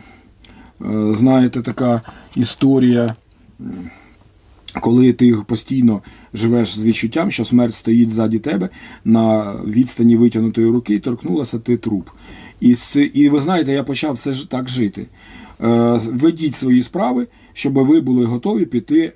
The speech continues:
в любу мить. Вам стає просто, ви маєте спокій, ви не боїтеся, у вас всі справи підготовлені.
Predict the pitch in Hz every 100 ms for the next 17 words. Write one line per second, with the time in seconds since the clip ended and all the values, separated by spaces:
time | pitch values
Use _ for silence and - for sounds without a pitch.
0 | - 107 139 127 113 95 80 _ _ _
1 | _ _ _ - 139 139 127 - 120 120
2 | 151 196 - 185 - - - - 107 113
3 | 120 113 107 104 101 - 156 156 85 -
4 | _ _ - 110 113 110 110 110 117 147
5 | - - - _ - 113 113 113 - -
6 | 123 - 123 156 156 156 - - 120 117
7 | 123 117 101 98 98